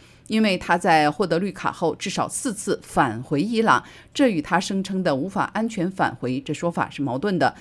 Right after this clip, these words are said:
她的丈夫也被禁止入境美国。那这事件呢，也迅速地引发了关注。一方面是伊朗政权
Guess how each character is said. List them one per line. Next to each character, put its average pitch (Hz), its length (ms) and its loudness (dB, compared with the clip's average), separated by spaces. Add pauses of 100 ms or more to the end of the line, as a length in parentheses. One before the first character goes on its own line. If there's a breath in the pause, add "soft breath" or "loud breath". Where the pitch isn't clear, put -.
(220 loud breath)
她 214 120 -2
的 214 80 0
丈 226 200 2
夫 175 140 -2
也 135 100 4
被 147 160 0
禁 131 280 0
止 156 200 -2
入 151 160 -4
境 131 240 -2
美 120 240 -4
国。 120 380 -2 (280 loud breath)
那 233 140 2
这 233 240 2
事 226 200 -2
件 196 200 2
呢， 156 140 4
也 135 100 2
迅 208 220 -2
速 185 180 -4
地 147 140 2
引 135 220 0
发 139 180 -2
了 120 320 -2
关 180 260 2
注。 196 220 -2 (160)
一 254 100 -2
方 233 160 2
面 214 220 0
是 185 220 -4
伊 196 160 0
朗 151 160 2
政 165 180 0
权 135 260 -2